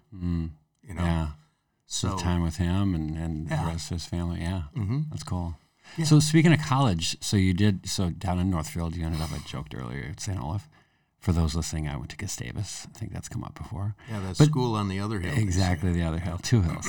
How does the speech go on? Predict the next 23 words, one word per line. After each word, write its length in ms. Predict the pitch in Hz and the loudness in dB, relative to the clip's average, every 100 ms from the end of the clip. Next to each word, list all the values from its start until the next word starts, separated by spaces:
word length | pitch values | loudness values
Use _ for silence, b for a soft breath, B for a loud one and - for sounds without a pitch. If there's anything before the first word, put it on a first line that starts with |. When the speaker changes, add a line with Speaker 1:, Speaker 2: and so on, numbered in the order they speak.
| - | -4
Speaker 1:
here 120 | - | -4
in 120 | - - | -4 -6
Minnesota. 360 | - - - - B B | -8 -8 -10 -12 B B
So, 360 | - 180 156 156 | 8 8 8 4
so, 520 | - 165 160 151 151 | 4 8 12 10 10
um, 500 | 123 123 110 98 - - _ _ _ _ | 8 8 8 6 2 -8 _ _ _ _
so 180 | - 139 | 4 4
how 360 | - 147 156 170 | 6 8 10 8
did 380 | 143 135 117 104 | 8 6 6 4
then 420 | 117 113 110 110 - - | 4 6 6 4 0 -4
at 220 | 104 98 | -2 -2
Saint 300 | - - 104 | -2 0 2
Olaf, 460 | 107 107 82 90 - | 4 4 2 -2 -4
which 140 | - | -4
is 160 | 92 80 | -2 -4
also, 360 | - 90 - 87 | -4 -4 -2 -2
you 140 | 98 | 0
know, 80 | 85 | -2
it's 140 | 87 82 | -4 -6
a 60 | |
good 420 | 80 - 85 80 - B B B B | -8 -6 -4 -4 -8 B B B B
sort 220 | - 85 | -6 -4
of 160 | 80 - | -4 -8